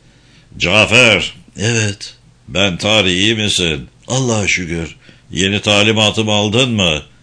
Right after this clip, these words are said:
"Bu sabah." "Bahsettiğin teslimata ilaveten yakında gelecek yeni bir parti var mı?" "Said dün üç parti daha gelecek demişti."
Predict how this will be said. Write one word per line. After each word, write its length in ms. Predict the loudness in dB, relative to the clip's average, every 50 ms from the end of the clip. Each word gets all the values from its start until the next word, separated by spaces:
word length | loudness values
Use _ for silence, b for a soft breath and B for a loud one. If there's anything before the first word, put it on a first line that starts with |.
| -20 _ -6
"Bu 120 | -4 -2
sabah." 400 | -2 -2 -2 -2 -2 -2 -4 -6 -6 -10 B B B B B B B B B B B B -6
"Bahsettiğin 800 | -4 -2 -2 0 0 0 0 -2 -2 -2 0 0 2 2 0
teslimata 840 | 0 0 0 0 0 0 0 0 0 0 0 0 -2 0 0 2 2
ilaveten 580 | 2 2 2 2 2 2 0 0 -2 -2 0
yakında 520 | 2 2 2 0 2 0 0 0 0 0 0
gelecek 440 | 0 0 0 0 2 0 0 2
yeni 280 | 2 2 2 2 2 2
bir 140 | 0 0 -2
parti 480 | -2 0 0 2 0 0 0 0 0
var 180 | 2 2 2 2
mı?" 360 | 2 0 0 2 0 0 -2 -4 -12 _ _ _ _ _ _ _ _ B B B B B B B B B -8
"Said 440 | -4 -2 -2 -2 0 -2 -4 -4 -6 -2 0
dün 260 | 2 2 2 0 -2
üç 260 | -2 -2 -2 -2 -4
parti 380 | -2 -2 -2 -2 -2 -4 -4 -4
daha 180 | -2 -2 -2 -2
gelecek 520 | -2 -2 -2 -2 -2 -2 -2 -4 -4 -2
demişti." 580 | -2 -2 0 0 -2 -2 -4 -4 -4 -4 -4